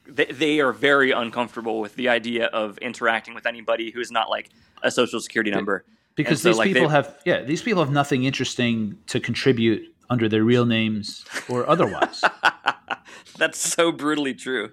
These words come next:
Speaker 2: Yeah.
Speaker 1: It's like, like, yeah, people that don't have anything to say don't care about the freedom of speech.
Speaker 2: Yeah. They're like, "Oh, you, you, I got nothing to worry about. I don't care."
Speaker 1: Dude.
Speaker 2: Yeah. I mean, these are, like, the, these are the pricks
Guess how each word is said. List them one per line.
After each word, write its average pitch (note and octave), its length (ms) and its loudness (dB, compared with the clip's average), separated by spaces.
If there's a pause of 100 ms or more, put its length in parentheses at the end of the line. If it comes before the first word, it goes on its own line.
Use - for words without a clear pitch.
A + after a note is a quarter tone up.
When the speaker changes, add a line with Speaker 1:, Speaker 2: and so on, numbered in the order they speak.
Speaker 2:
Yeah. - 80 -8 (480)
Speaker 1:
It's - 160 -2
like, D#3 240 0 (240)
like, F#3 140 0
yeah, G3+ 140 0 (180)
people B3+ 220 -4
that F3 200 0
don't D3+ 300 2 (220)
have C#3+ 200 2
anything C#3+ 300 -2
to C3 80 -4
say C3 320 -2
don't C#3 300 0
care C3 160 0
about B2+ 180 2
the B2+ 80 -6
freedom C3+ 220 -4
of C3+ 80 -6
speech. - 340 -4 (360)
Speaker 2:
Yeah. G#3 200 2 (360)
They're E3+ 80 8
like, E3+ 120 6
"Oh, G#3+ 200 6
you, D3+ 220 4
you, F#3 600 -2
I E3+ 80 0
got C4 120 2
nothing B2+ 180 4
to A#2 60 2
worry A2 160 4
about. A2+ 160 4
I - 20 4
don't G#3 140 0
care." B2+ 200 2
Speaker 1:
Dude. F3+ 200 -2
Speaker 2:
Yeah. F3+ 260 -4 (540)
I C3+ 40 -6
mean, C#3+ 220 2
these C3+ 180 -6
are, F3+ 60 -2
like, C#3+ 160 0
the, A#2+ 140 0
these A2+ 320 -4
are B2+ 40 -2
the A2 60 -4
pricks - 640 -4